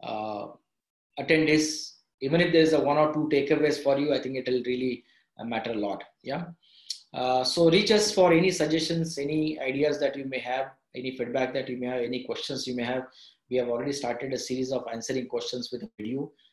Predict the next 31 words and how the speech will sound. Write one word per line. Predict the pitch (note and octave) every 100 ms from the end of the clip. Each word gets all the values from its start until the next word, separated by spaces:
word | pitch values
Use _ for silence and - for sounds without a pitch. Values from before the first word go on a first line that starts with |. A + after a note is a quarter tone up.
| _
So | -
in | C3 B2+
case | D3 C#3+
you | C3+
have | A#2+
any | C#3+
specific | C#3+ B2+ - C3 C3
questions, | B2+ C3 B2+ -
maybe | B2 A#2+
time | A#2+ B2+
doesn't | B2+ A#2+ A#2+
allow | A#2 B2
you | B2 A2+
right | G#2+ -
now | B2
to | A#2+ -
pick | A2+
up | A#2+ B2
your | A2+
questions, | - C3 - C#3+ - - - _ -
but | B2 B2+
you |
can | B2 C3
always, | B2 C3+ C3+ -
uh, | B2 A2+ G#2+ - _ _ _ - A2+
uh, | A#2 A2+ A2+
use | A2+ C3 C#3+ C3+
our, | C3+ B2 A#2+
uh, | A2+
channel | - A#2+ C3+ C#3+
to | C3+ B2+ B2 A#2